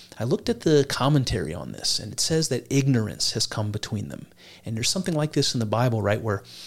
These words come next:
where Adam and Eve, uh, eat the, uh, fruit of the tree of knowledge, and they're, and they're kicked out of the garden, and now they have this distance between them and God. They used to walk with God. They used to be in God's presence, and now they're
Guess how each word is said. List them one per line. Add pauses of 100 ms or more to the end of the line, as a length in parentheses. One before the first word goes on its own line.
(160)
where
Adam
and
Eve, (320)
uh,
eat
the,
uh,
fruit
of
the
tree
of
knowledge,
and
they're,
and
they're (360)
kicked
out
of
the
garden,
and
now
they
have
this
distance
between
them
and
God. (260)
They
used
to
walk
with
God.
They
used
to
be
in
God's
presence, (260)
and
now
they're